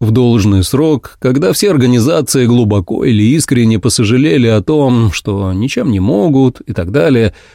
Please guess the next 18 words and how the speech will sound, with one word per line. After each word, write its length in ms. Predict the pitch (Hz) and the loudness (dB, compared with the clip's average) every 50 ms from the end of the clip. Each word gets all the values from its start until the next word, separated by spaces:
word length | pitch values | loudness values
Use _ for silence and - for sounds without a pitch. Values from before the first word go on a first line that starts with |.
| _ | _
что-то 360 | - - - 240 226 156 165 | -16 -8 -4 -2 -2 0 2
внутри 420 | 135 117 127 131 131 - 175 180 180 | 2 2 2 2 0 0 0 0 0
у 100 | 160 147 | 2 2
неё 240 | 147 135 131 127 117 | 2 2 2 2 0
сломалось, 760 | - - 135 135 135 143 160 175 160 143 123 113 104 - - - - _ _ _ _ - | 0 0 0 0 0 0 0 0 0 0 0 0 -2 -4 -8 -12 -20 _ _ _ _ -6
и 80 | 131 | -4
все 240 | 113 - - 151 143 | -4 -2 -2 -2 -2
чувства, 680 | - - 220 208 190 135 - - 139 123 117 110 117 - _ _ | -2 -2 -2 0 0 -2 -2 0 0 0 2 0 -2 -4 _ _
не 200 | - 131 127 131 | -2 0 0 0
считая 420 | 117 - 135 - - 143 135 123 117 | 0 -2 -4 -2 -2 -2 0 0 0
благодарности 880 | 101 107 117 113 104 110 107 107 135 143 131 120 117 113 104 - - | 0 2 0 2 2 0 0 0 0 0 0 2 0 0 0 -2 -2
за 180 | 113 98 110 107 | -2 0 0 0
то, 260 | - - 143 131 120 | 0 0 0 0 0
что 240 | - - - 120 107 | -2 -4 -6 -6 -4
её 260 | 101 98 98 98 92 | -4 -2 -2 -2 -4
оставили 440 | 98 - - 120 110 101 98 - 110 | -4 -4 -4 -4 -4 -2 -4 -6 -6
в 80 | 107 - | -6 -4
покое, 520 | - - - - 190 - 165 147 127 - | -4 -6 -4 -2 -2 0 0 0 0 -2